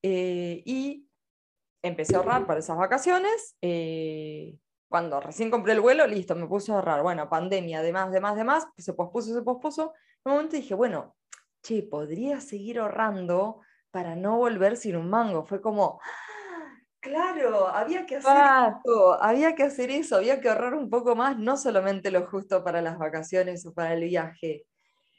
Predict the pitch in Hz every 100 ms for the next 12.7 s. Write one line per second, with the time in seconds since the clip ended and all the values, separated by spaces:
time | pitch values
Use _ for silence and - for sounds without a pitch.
0 | _ _ 185 180 170 165 151 147 143 -
1 | _ _ _ _ 214 185 226 214 220 190
2 | 185 175 185 196 208 202 185 175 - _
3 | _ 180 175 175 180 220 208 185 175 -
4 | - _ 175 170 180 180 196 214 190 170
5 | 170 165 185 190 160 165 247 262 - -
6 | 240 247 233 214 185 180 170 160 151 147
7 | 143 _ _ - 180 190 220 180 151 175
8 | 170 165 180 214 247 220 233 240 247 180
9 | - _ - 160 160 247 247 254 214 220
10 | 214 185 175 190 180 180 180 170 190 196
11 | 180 175 175 165 170 175 165 185 208 202
12 | 160 170 165 190 269 339